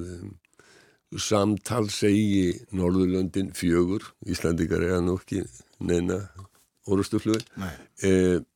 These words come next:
Speaker 1: um tvö hundruð og fimmtíu að muni án, án, á, sem sagt, eftir, eftir, eftir örfá misseri eiga samtals rúmlega tvö hundruð og fimmtíu fullkomnar n-, nútíma orrustuþotur.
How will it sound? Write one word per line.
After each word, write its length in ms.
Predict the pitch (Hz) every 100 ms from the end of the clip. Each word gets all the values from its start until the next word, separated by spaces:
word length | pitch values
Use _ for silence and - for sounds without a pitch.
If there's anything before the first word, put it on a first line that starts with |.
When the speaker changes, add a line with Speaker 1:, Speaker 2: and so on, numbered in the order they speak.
| -
Speaker 1:
um 160 | 104
tvö 220 | 95 - 120
hundruð 400 | 123 117 117 107
og 60 | 104
fimmtíu 400 | 120 117 101 90
að 60 |
muni 260 | 90 110 117
án, 240 | 98 87
án, 220 | 80 95 87
á, 240 | 92 87
sem 140 | 95
sagt, 120 | 87 98
eftir, 320 | 92 92 80
eftir, 380 | - - 107 82 90
eftir 340 | 98 - 87
örfá 280 | 85 107 92
misseri 420 | 92 104 110 104
eiga 480 | 92 98 101 98 104
samtals 580 | - 95 95 95 95 -
rúmlega 440 | - 101 92 90 87
tvö 440 | 113 104 98 98 - 101
hundruð 200 | 101 95
og 60 | 90
fimmtíu 500 | 101 101 - 107 95 _ - - - - _
fullkomnar 760 | - 120 - 101 - 87 82 80 - 151 _ _
n-, 440 | 170 147 98 90 -
nútíma 800 | 101 104 92 - 87 87 80 76 _ 117 113 -
orrustuþotur. 800 | 104 87 - - - 76 -